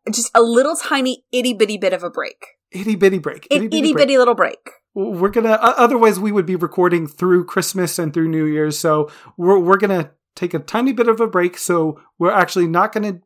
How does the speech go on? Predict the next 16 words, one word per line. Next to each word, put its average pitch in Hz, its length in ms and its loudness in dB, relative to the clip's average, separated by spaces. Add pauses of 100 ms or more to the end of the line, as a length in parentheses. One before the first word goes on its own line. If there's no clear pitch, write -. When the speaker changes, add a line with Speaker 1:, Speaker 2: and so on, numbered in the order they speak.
(100)
Speaker 2:
be 185 100 -6
discussing 170 640 -6
any 226 240 -6
fairy 170 240 -4
tales 143 240 -6
in 139 100 -8
January, 156 540 -12 (160)
but 165 160 -6
we 175 80 -2
will 202 140 -4
be 208 100 -8
coming 254 280 -8
back 240 320 -8 (100)
strong 151 600 -8
in 143 140 -6
February. 156 680 -10